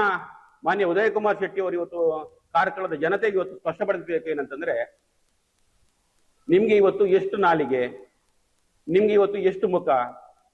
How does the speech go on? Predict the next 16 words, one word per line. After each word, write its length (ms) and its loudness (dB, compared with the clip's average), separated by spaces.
ಒಂದ್ 240 2
ಕಡೆ 200 4
ಆಗದ 420 4
ಹಾಗೆ 440 4
ಪ್ರತಿಭಟನೆ 480 -2
ಮಾಡ್ತೀರಿ, 640 -6
ಒಂದ್ 200 0
ಕಡೆ 220 2
ಇದನ್ನ 260 0
ಹೈಕೋರ್ಟ್ಗೆ 500 2
ನಿರ್ದೇಶನ 480 0
ನೀಡಬೇಕು, 500 -2
ಪ್ರಾರಂಭ 340 0
ಮಾಡಿಸ್ಬೇಕು 520 -4
ಅನ್ನುವಂತ 280 -6
ಒಂದು, 420 -2